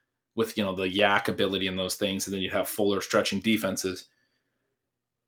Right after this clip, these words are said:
But if they add someone else like that, the thing that I love about Tannehill's profile since he took over as the Titans starting quarterback is he has,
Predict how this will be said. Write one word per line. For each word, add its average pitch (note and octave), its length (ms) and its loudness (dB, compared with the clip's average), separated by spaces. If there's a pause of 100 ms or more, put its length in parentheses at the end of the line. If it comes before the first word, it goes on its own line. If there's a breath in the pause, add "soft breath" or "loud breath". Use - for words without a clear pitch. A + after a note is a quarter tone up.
(140)
But C3+ 100 10
if C3+ 120 8
they F3+ 160 12
add D3+ 260 12
someone C#3 480 10
else A#2+ 260 6
like G#2+ 240 6
that, A2+ 300 8
the C3 100 10
thing E3 220 6
that D3 120 10
I C#3 80 8
love B2+ 220 8
about A2 240 4
Tannehill's A2 520 0
profile A2+ 400 2
since - 340 2
he D3 80 4
took C3 220 0
over G#2 440 4
as G#2 200 0
the G2 80 -12
Titans G#2 320 -2
starting G2+ 260 0
quarterback A2+ 460 4
is G#2 100 -4
he A#2 140 -2
has, B2+ 460 4